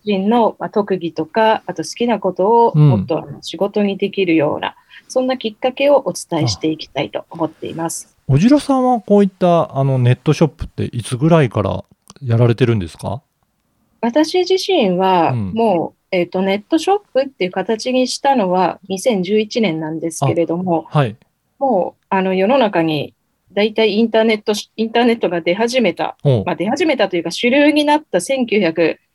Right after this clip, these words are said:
Speaker 1: 九十八年とか、そのあたりにはもう、
Speaker 2: はい。
Speaker 1: あの、ショップはしてなかったんですけど、
Speaker 2: は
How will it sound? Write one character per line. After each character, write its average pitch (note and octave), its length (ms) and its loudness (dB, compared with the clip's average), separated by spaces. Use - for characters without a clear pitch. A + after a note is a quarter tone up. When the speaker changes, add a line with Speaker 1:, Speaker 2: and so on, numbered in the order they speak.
Speaker 1:
九 A3 160 -2
十 F3+ 80 -2
八 F3+ 280 -6
年 D#3+ 200 -2
と - 80 -6
か、 D#3 140 -8
そ A3 180 -2
の A#3 180 0
あ D#4+ 120 4
た C4 180 0
り A3+ 160 0
に F#3 140 0
は F#3+ 180 2
も F#3+ 340 0
う、 F3+ 60 -2
Speaker 2:
は F3+ 40 0
い。 E3 40 -2
Speaker 1:
あ - 20 -4
の、 D#3 360 -6
シ - 140 -4
ョ - 20 -2
ッ - 40 -4
プ - 120 -4
は F4 140 0
し E4+ 80 -6
て F4 80 0
な E4 100 2
か A3+ 80 0
っ A3 140 -2
た E3 100 0
ん E3+ 80 -6
で E3 80 -6
す - 80 -14
け - 140 -6
ど、 D#3 200 4
Speaker 2:
は - 80 -2